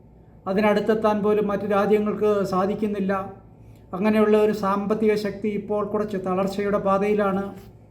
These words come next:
എന്നാൽ അമേരിക്കയുടെ സമ്പദ് വ്യവസ്ഥയെ ശക്തിപ്പെടുത്താൻ, ആ, പുനർജീവിപ്പിക്കാൻ തക്കതായ പരിപാടികൾ ഇരു പാർട്ടികളും കാര്യമായ തോതിൽ മുന്നോട്ട് വച്ചിട്ടില്ല. കമലാ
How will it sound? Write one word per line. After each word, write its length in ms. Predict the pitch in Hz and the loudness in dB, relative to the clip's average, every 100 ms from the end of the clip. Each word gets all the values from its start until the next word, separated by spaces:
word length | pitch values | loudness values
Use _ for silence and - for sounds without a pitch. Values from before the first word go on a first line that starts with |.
| 214 | -2
എന്നാൽ 280 | 226 226 180 151 - - - - - - | 4 4 2 -2 -10 -18 -20 -20 -20 -14
അമേരിക്കയുടെ 600 | 165 214 247 247 262 247 | -4 0 2 2 2 2
സമ്പദ് 500 | 233 202 202 247 247 | 2 -2 -2 -2 0
വ്യവസ്ഥയെ 480 | 240 220 - - 190 | 2 4 2 0 -2
ശക്തിപ്പെടുത്താൻ, 880 | 180 185 - 233 240 214 220 196 147 135 - - - - - - - 170 | 0 -4 -2 -2 -2 -2 -2 -2 -2 -6 -12 -20 -20 -20 -20 -20 -10 -6
ആ, 20 | 165 | -4
പുനർജീവിപ്പിക്കാൻ 1040 | 165 185 214 240 262 262 254 233 240 208 151 151 - - | -2 2 2 4 4 4 2 0 2 2 0 -6 -10 -8
തക്കതായ 520 | 190 226 220 214 214 208 202 196 - | -4 2 4 4 4 2 0 -6 -4
പരിപാടികൾ 560 | 196 190 208 196 196 196 190 - - | -2 2 2 2 2 0 -4 -8 -8
ഇരു 160 | 202 208 202 | 0 2 4
പാർട്ടികളും 500 | 190 196 190 190 185 180 - - - - - | 2 2 0 2 0 -4 -12 -20 -20 -20 -6
കാര്യമായ 500 | 190 202 233 240 254 | -2 2 4 6 6
തോതിൽ 320 | 247 233 226 220 - - | 6 6 6 2 0 -6
മുന്നോട്ട് 320 | 196 196 202 196 | -4 -4 0 0
വച്ചിട്ടില്ല. 460 | 185 180 156 139 - - - - - - - - - - - | 0 0 -2 -4 -6 -12 -20 -20 -20 -20 -20 -20 -20 -20 -2
കമലാ 240 | 185 196 | 2 4